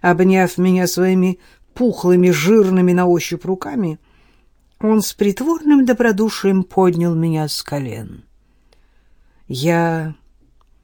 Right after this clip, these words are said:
замуровал себя в стенах немоты, однако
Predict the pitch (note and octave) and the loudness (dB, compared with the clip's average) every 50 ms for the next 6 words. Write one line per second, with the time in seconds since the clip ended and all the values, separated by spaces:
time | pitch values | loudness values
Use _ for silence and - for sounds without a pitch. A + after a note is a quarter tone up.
0 | _ _ - B2+ C3 B2 C3 D3+ F3+ F#3 F#3 F#3 G3 G#3 G#3 G3 A3 G#3+ G3+ F3 | _ _ -12 -10 -8 -4 0 2 4 4 6 6 6 4 4 4 2 0 0 -2
1 | E3 E3+ D#3+ D3+ C#3 - - - - D3+ C#3 D3+ D#3 F3+ A3 B3+ _ _ _ _ | -2 -2 -2 -2 -2 -4 -6 -8 -8 -6 -6 -6 -6 -8 -8 -12 _ _ _ _
2 | _ _ _ _ _ _ _ _ - - - - - F#3+ E3+ E3 E3+ E3+ - - | _ _ _ _ _ _ _ _ -12 -10 -10 -4 -2 0 0 0 0 -2 -4 -6
3 | E3 D#3+ D#3 D#3+ D#3+ D#3 - - G3 F3 D#3 D3+ E3+ F3 E3 - F3 E3 D#3+ | -4 -4 -2 -2 -4 -6 -6 -6 -4 -4 -4 -2 -4 -4 -4 -4 -6 -8 -8